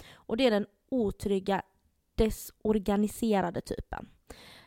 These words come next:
Den här anknytningstypen är den minst vanliga. Kan inkludera det problematiska mönster från både en otrygg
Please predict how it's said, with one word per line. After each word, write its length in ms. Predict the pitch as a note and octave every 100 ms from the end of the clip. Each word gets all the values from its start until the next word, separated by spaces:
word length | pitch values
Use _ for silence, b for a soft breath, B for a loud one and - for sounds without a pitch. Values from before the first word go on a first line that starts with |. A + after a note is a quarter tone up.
| B
Den 180 | G#3+ A3+
här 280 | B3 F4+ -
anknytningstypen 1120 | F4+ D4+ - G3+ F3+ F#3+ - G3 F#3 - G3+ -
är 140 | F3+
den 380 | F3+ F3+ F3+ G3
minst 400 | E4+ G4 B3+ -
vanliga. 480 | G3+ D#3+ D2 - - - - B B B B
Kan 240 | - A3+
inkludera 500 | A3+ A3 A#3 G#3+ G3
det 100 | F#3+
problematiska 920 | - G3+ G3 G#3 D#4 D#4+ D#4 C#4+ C#4+
mönster 440 | C#4 G#3 G3 - F#3+
från 260 | - G#3
både 440 | G3 A#3+ F#3 F#3 F#4+ A4 -
en 160 | E4+ E4+
otrygg 460 | D#4 - G3 G3+